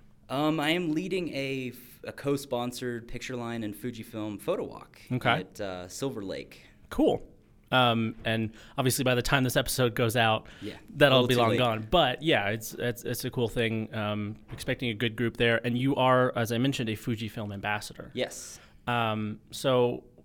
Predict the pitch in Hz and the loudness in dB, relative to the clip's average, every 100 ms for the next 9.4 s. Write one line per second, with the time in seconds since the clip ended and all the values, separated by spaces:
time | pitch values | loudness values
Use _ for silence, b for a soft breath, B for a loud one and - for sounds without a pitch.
0 | - 208 190 143 120 - - - b b | 0 4 6 6 4 -2 -6 -16 b b
1 | b - - 214 202 160 170 139 - - | b -14 0 2 2 4 4 4 0 -16
2 | - - - - 185 160 135 143 123 104 | -18 -20 -14 -6 -2 -2 0 2 2 0
3 | 104 98 101 - - 143 143 - 135 127 | -8 -8 -10 -14 -6 0 0 0 -2 0
4 | 131 113 107 113 104 - 107 - - 117 | 0 0 -4 -6 -8 -8 -8 -8 -14 -14
5 | 113 110 120 - - - - - 151 160 | -12 -12 -14 -14 -16 -20 -20 -12 -8 -6
6 | 131 - 160 165 143 170 180 165 139 180 | -6 -4 -2 -2 -2 0 0 -2 -2 -4
7 | 196 139 120 101 - 104 95 - 98 101 | -2 -4 -6 -10 -10 -10 -10 -14 -14 -10
8 | 123 - 170 165 - 151 - 101 101 90 | -10 -8 -6 -6 -4 -4 -4 -10 -10 -8
9 | 80 - 101 | -12 -12 -12